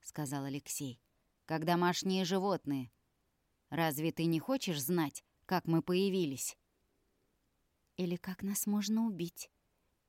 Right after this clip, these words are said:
тихо добавила я. И Магдалена, и Алексей потрясённо посмотрели на меня. «Ты же не хочешь?» — начал Алексей. «Будь благоразумна, сестра», — закончила Магдалена.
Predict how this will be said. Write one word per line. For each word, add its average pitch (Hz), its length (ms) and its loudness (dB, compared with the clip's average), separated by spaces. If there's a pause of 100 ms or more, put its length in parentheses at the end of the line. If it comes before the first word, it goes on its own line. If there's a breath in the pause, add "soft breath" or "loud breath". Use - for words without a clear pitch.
тихо 147 320 -6
добавила 143 480 -2
я. 143 320 -4 (800)
И 165 100 2
Магдалена, 165 600 2
и 170 160 4
Алексей 170 440 0
потрясённо 185 680 -2
посмотрели 170 760 -2
на 143 100 2
меня. 143 420 0 (880)
«Ты 147 160 -4
же 143 140 2
не 160 140 4
хочешь?» — 180 600 0 (400)
начал 143 360 -4
Алексей. 143 560 -4 (1000)
«Будь 165 360 -2
благоразумна, 156 920 2
сестра», — 165 580 -2 (800)
закончила 151 640 0
Магдалена. 143 720 0